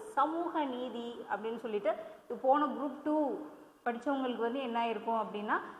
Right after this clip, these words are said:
இந்த டாபிக் எல்லாம் அவங்களுக்கு தெரியும். நலம் சார் திட்டங்கள்,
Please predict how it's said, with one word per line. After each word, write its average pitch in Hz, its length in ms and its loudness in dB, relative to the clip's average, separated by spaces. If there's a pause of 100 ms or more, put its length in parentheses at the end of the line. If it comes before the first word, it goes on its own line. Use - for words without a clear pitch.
(160)
இந்த 233 160 2
டாபிக் 233 380 8
எல்லாம் 240 280 4
அவங்களுக்கு 208 320 0
தெரியும். 208 340 -2
நலம் 214 280 0
சார் 214 280 0
திட்டங்கள், 220 460 0